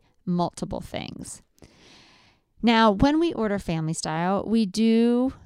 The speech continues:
s-, order a large entree salad,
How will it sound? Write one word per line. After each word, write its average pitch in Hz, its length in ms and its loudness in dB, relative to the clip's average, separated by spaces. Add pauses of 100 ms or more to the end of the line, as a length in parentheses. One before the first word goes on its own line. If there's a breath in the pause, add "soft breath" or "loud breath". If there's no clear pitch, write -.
(120)
s-, - 360 -10
order 202 440 4
a 185 80 -2
large 175 380 0
entree 170 380 -2
salad, 156 560 -6